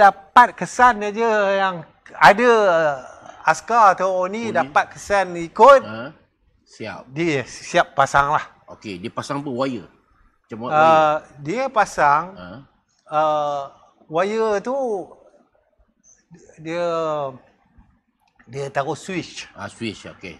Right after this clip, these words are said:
Speaker 2: Switch, ah.
Speaker 1: Switch, eh.
Speaker 2: Ha.
Speaker 1: Switch tu dia buat mas-, daripada, ah, kita punya hose, getah.
Speaker 2: Getah.
Speaker 1: Getah kat rumah tu.
Speaker 2: Okey.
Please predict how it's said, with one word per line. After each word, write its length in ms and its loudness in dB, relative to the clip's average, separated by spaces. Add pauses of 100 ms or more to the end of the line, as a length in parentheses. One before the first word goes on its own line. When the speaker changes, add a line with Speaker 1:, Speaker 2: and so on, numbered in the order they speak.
Speaker 2:
Switch, 240 -20
ah. 80 -20
Speaker 1:
Switch, 440 -4
eh. 140 -4 (220)
Speaker 2:
Ha. 100 -20 (200)
Speaker 1:
Switch 500 -8 (160)
tu 200 -8
dia 180 -4
buat 360 -2
mas-, 260 -10
daripada, 540 -4 (1120)
ah, 200 -4
kita 340 -10
punya 400 -6
hose, 560 -2 (460)
getah. 580 -4
Speaker 2:
Getah. 120 -18 (100)
Speaker 1:
Getah 200 0
kat 180 -6
rumah 320 -2
tu. 140 -10 (120)
Speaker 2:
Okey. 400 -16